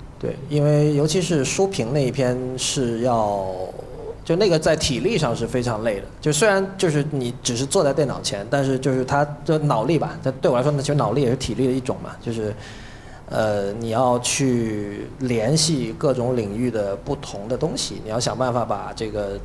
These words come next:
处在不同的时间和空间的人写出的作品，试图把它联系在一起。事，事实上，上次我有一个朋友，他也是会员，他问我平时用什么做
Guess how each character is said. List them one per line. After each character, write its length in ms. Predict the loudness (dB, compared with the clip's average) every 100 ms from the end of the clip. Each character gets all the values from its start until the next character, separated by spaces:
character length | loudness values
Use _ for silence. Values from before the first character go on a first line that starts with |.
| -4
处 140 | -2
在 100 | -2
不 100 | -2
同 140 | -2
的 80 | -2
时 140 | -2 0
间 140 | 0
和 60 | 0
空 200 | 0 0
间 180 | 2
的 80 | 2
人 160 | 0 0
写 180 | -2 -2
出 120 | -2
的 80 | 0
作 160 | -2
品， 100 | -2 -6 -6
试 160 | -4
图 140 | -2 -2
把 100 | -2
它 200 | -4 -2
联 140 | -2
系 80 | 0
在 140 | 0
一 60 | 0
起。 240 | -2 -6
事， 200 | -2 0
事 160 | 2 4
实 60 | 4
上， 160 | 6
上 140 | 4 4
次 100 | 6
我 100 | 6
有 120 | 4
一 80 | 2
个 100 | -2
朋 220 | 0 2
友， 120 | 2
他 80 | 2
也 80 | 0
是 60 | 0
会 180 | 0
员， 240 | 0 -2 -6 -10 -14 -10
他 120 | 0 2
问 120 | 2
我 120 | 2
平 160 | 0 0
时 100 | 2
用 180 | 0
什 140 | -2 -4
么 60 |
做 180 | 0 0